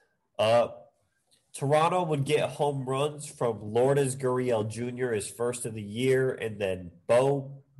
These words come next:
Bichette hits his sixth of the year, but it was not close to being enough. They dropped this one eight to two. The win to National starter Erick Fedde, who's now two and two, six innings, two hits, one run, seven Ks.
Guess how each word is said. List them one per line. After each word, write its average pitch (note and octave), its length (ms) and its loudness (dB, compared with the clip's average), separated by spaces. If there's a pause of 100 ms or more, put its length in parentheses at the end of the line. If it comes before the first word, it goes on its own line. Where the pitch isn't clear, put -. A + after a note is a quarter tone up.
(100)
Bichette A#2+ 540 0
hits A#2+ 260 -4
his F#2 140 -12
sixth - 460 -6
of C3 80 -6
the C3 80 -2
year, C#3 480 -2 (400)
but A2 360 2
it B2 100 2
was A#2+ 200 -2
not A#2 340 -2
close C3+ 560 -2
to A#2 100 -4
being G#2 360 -8
enough. F#2+ 400 -4 (240)
They G2+ 120 -4
dropped G#2+ 420 -4
this A2 200 -6
one G2 280 -10
eight F#2+ 180 -8
to F#2 60 -18
two. G2 420 -2 (960)
The F#2+ 80 -8
win A2+ 380 -4
to A2+ 160 -10
National G2+ 480 -6
starter A2 640 -2 (380)
Erick A2 320 0 (100)
Fedde, A#2+ 340 0
who's A2+ 200 -12
now F2+ 240 -4
two A2 200 -8
and F#2+ 160 -10
two, B2 460 -4 (300)
six - 380 -4
innings, B2 340 -4
two B2+ 200 -8
hits, A2+ 280 -4
one G#2 240 -8
run, G2 320 -6
seven E2 400 -8
Ks. - 480 -10